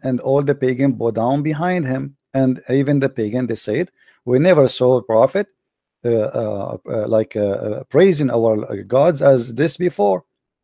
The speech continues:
So your prophet, he bowed down, and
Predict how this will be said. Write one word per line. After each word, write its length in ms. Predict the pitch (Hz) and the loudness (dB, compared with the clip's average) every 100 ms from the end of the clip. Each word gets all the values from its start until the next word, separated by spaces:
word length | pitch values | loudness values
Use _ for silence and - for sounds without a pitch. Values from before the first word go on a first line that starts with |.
| _ _ - | _ _ -6
So 380 | - 131 123 _ _ _ _ - | 2 2 2 _ _ _ _ -2
your 380 | 131 180 196 156 _ - | 4 4 4 -2 _ 0
prophet, 460 | 147 110 - 139 | 2 4 2 -2
he 300 | - 127 151 | -2 -2 -2
bowed 300 | 151 123 143 | -2 0 0
down, 420 | 151 110 117 165 - - | 0 -4 -4 -6 -12 -8
and 480 | 123 127 123 143 | -4 -2 -4 -8